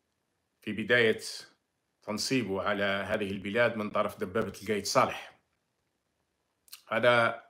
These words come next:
لا يحظى بأي احترام. تبون لا يحظى بأي احترام. إذا كان لا يحظى بأي احترام من طرف شعبه،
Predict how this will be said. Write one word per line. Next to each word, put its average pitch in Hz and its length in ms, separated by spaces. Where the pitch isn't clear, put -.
لا 135 120
يحظى 104 260
بأي 87 220
احترام. 78 420
تبون 123 400
لا 123 180
يحظى 104 320
بأي 117 360
احترام. 65 680
إذا 139 220
كان 185 180
لا 156 100
يحظى 120 240
بأي 143 380
احترام 135 420
من 123 120
طرف 127 260
شعبه، - 360